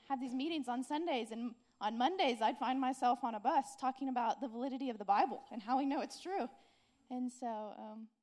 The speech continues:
and so that was really, really, um, important to me, and, and so cool to see, um, how she handles such big issues with grace, and how, how we can make a joke out of it, and how we can,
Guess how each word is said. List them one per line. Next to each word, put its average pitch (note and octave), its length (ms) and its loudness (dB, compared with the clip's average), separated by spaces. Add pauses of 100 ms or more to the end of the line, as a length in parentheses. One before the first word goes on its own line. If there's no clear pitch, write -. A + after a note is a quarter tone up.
(120)
and A#3+ 120 -6
so C4+ 100 -4
that C#4 200 2
was D4 120 -4 (100)
really, D4+ 300 -4
really, B3+ 460 -4
um, G#3+ 260 -14 (340)
important F4+ 540 -4
to G#4 80 -10
me, G4+ 240 -10
and, A#3 140 -8 (400)
and C4 100 -2
so C#4+ 260 -4
cool D#4 280 -8
to C4 100 -4
see, B3 420 -10
um, G#3+ 240 -14 (160)
how B3+ 80 0
she C#4+ 220 -6
handles B3 380 -4 (120)
such B3 220 -6
big A#3+ 220 -4
issues F#4+ 580 -4 (300)
with C4+ 120 -6
grace, G#3 540 -4
and A#3 100 -10
how, G#3+ 320 -6 (280)
how A#3 60 -8
we B3 80 -4
can C4+ 140 -4
make C4 160 -2
a C4+ 40 -6
joke A#3 340 -2
out G3 140 0
of F3+ 100 -10
it, F#3 160 -12
and A#3+ 100 -8
how A#3 140 -6
we A#3+ 80 -6
can, B3 300 -6